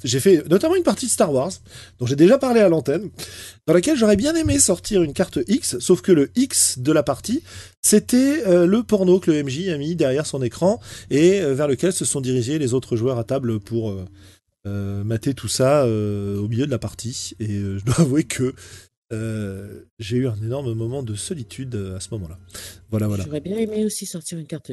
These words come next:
Speaker 2: X sur une partie, euh, de donge où, euh, bah, c'est ma perso, comme je l'ai dit, qui s'est fait, euh, littéralement violer. Ça, oui, la carte X, euh, je l'aurais bien sortie.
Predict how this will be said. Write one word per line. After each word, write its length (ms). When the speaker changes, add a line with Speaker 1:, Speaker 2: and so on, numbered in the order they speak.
Speaker 2:
X 400
sur 280
une 100
partie, 580
euh, 160
de 80
donge 560
où, 320
euh, 80
bah, 140
c'est 220
ma 100
perso, 480
comme 140
je 120
l'ai 80
dit, 200
qui 180
s'est 160
fait, 340
euh, 40
littéralement 480
violer. 360
Ça, 260
oui, 140
la 100
carte 260
X, 320
euh, 300
je 220
l'aurais 200
bien 140
sortie. 400